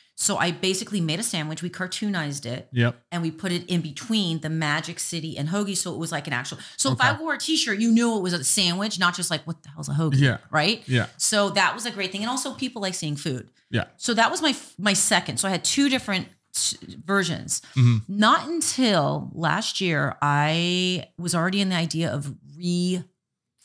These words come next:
Speaker 1: refreshing my logo.
Speaker 2: Okay.
Speaker 1: I want to be a little bit more modern and young. And I wanted to really create what my sandwich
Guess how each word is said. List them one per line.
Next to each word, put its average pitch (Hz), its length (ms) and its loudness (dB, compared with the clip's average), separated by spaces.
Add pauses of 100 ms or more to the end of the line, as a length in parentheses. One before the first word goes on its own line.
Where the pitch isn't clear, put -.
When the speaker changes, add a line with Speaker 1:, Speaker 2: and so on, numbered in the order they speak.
Speaker 1:
refreshing 196 360 0
my 214 300 0
logo. 143 480 2 (260)
Speaker 2:
Okay. 127 140 4
Speaker 1:
I 127 60 2
want 156 160 0
to 180 60 -2
be 185 100 -2
a 185 60 2
little 180 140 2
bit 190 120 2
more 220 120 4
modern 185 380 4
and 214 100 4
young. 170 200 4
And - 80 2
I 233 60 4
wanted 269 280 0
to 294 100 -4
really 202 280 -2
create - 440 -4
what 165 180 -6
my 165 80 -2
sandwich 160 360 0